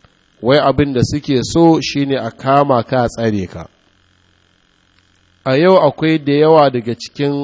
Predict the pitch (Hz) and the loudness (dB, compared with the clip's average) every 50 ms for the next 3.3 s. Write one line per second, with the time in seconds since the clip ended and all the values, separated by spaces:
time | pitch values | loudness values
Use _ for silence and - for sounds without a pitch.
0 | 143 - 147 156 151 - 151 139 139 143 143 139 127 123 - - 123 120 104 - | -8 -8 -8 -8 -6 -4 -2 -2 -2 -2 -4 -4 -4 -6 -6 -6 -8 -8 -8 -8
1 | - 143 139 147 143 139 127 123 120 117 117 117 113 113 - - 147 131 127 135 | -8 -8 -6 -4 -2 0 0 0 -2 -2 -2 -4 -6 -6 -6 -10 -8 -6 -6 -6
2 | - - 120 120 127 127 131 131 131 131 131 131 131 - - 147 135 139 - - | -4 -4 -2 0 2 2 2 0 0 -2 -2 -2 -4 -4 -6 -6 -6 -6 -8 -8
3 | - 127 123 123 123 123 | -6 -4 -4 -4 -4 -8